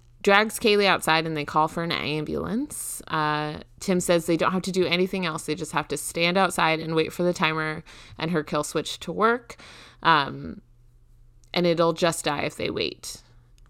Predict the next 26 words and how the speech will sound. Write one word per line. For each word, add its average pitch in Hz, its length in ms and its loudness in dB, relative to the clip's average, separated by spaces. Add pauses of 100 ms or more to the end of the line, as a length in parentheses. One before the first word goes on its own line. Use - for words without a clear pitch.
(120)
Just 175 260 0
then, 160 200 4
all 143 180 4
the 151 80 0
lights 151 600 -2
go 156 220 0
on 151 280 2
in 151 160 -8
the 160 60 -4
house, 240 480 -2
and 160 220 -2
Tim 165 260 -2
and 165 200 -2
Kaylee 160 420 0
outside 160 600 4
see 156 240 -2
through 160 260 0
a 160 40 2
window 151 460 0
a 160 100 -4
Tim 156 220 -2
and 151 100 -4
Kaylee 151 340 0
inside 214 600 4
the 139 120 0
office, 139 560 2